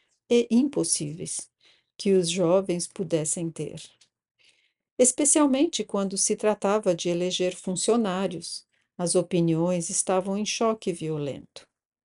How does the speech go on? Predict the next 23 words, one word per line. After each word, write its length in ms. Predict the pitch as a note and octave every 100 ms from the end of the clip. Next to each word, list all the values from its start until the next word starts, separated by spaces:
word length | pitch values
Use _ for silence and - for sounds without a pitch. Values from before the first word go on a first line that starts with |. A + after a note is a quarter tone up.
| _ _ _ - _ -
Era, 400 | A#2+ E3+ F3 D#3
ao 100 | E3
mesmo 400 | E3+ E3+ G3 F3+
tempo, 380 | - F#3 F3
estimulante 1040 | G3+ - - G3+ G3+ G3+ A3 C4+ C#4+ C#4+ D4 _ - - -
e 160 | A#3+
excitante 720 | B3 B3+ C#4 C4 A3+ G3 F#3
observar 600 | F3 - - F3 F3+ F3
o 60 | E3
que 140 | -
se 160 | F3 -
passava 580 | - F3+ - F3+ E3 E3
entre 240 | E3 -
a 60 | F3
juventude 840 | F3 F3 F3 E3+ G#3 A3+ A#3+ B3+ C4 _ _ _ -
quanto 320 | A3 G#3 G#3
aos 160 | G3+
acontecimentos 1120 | G#3 G3 G3+ F#3+ G#3 - G#3 G3 F#3+ F#3 F#3+ F#3
na 140 | F3+
vida 300 | F3+ E3+ G3
pública 460 | - F#3 F#3 F#3+ F3+
da 200 | F3 E3
Áustria. 560 | D#3 E3+ - - -